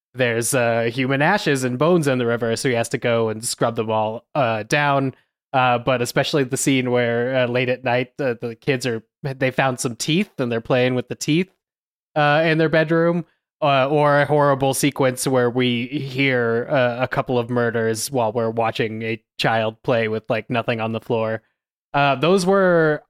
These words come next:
all very affecting in the movie. Everything else just made me think,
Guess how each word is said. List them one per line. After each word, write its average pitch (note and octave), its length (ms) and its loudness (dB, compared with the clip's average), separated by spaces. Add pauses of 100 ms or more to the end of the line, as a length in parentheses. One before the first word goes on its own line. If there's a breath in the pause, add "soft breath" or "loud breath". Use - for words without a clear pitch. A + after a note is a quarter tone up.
all F3 140 4
very E3+ 260 2
affecting D3 560 0
in D3+ 240 0
the C#3 60 0
movie. C3+ 580 2 (100)
Everything G3+ 520 2
else D3+ 280 2
just C#3+ 220 -2
made C#3 300 0
me C3+ 100 2
think, B2 500 -2